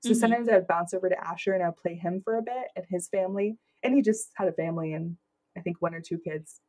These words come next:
Speaker 1: Normal.
Speaker 2: Mm-hmm.
Speaker 1: Normal amount of kids.
Speaker 2: Normal, normal life <laughs> there.
Speaker 1: <laughs> Yeah. And then I would go back to, um, Lavender. She would have five new kids,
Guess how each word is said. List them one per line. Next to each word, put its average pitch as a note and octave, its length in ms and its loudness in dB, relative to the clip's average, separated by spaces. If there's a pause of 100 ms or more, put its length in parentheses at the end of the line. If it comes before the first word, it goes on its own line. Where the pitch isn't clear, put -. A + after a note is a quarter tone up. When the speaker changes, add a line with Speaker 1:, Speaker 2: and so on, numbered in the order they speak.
Speaker 1:
Normal. F3+ 400 4
Speaker 2:
Mm-hmm. F3 140 -8 (240)
Speaker 1:
Normal C4+ 340 8
amount A#3 200 8
of A3+ 80 0
kids. A#3 120 4
Speaker 2:
Normal, A#3+ 540 6
normal G#3+ 360 4
life F#3 380 4
<laughs> D4 60 4
there. A#3+ 300 4
Speaker 1:
<laughs> - 40 -16
Yeah. C#4 160 8 (600)
And C#4 140 8
then D4 80 6
I D4 80 10
would C#4+ 100 4
go C4+ 140 10
back B3 300 4 (120)
to, G#3 480 6
um, F3+ 480 0 (220)
Lavender. G#3+ 640 4 (640)
She - 200 6
would E4 140 2
have A3 200 2 (160)
five G3 240 8
new C#4+ 120 2
kids, A3 500 0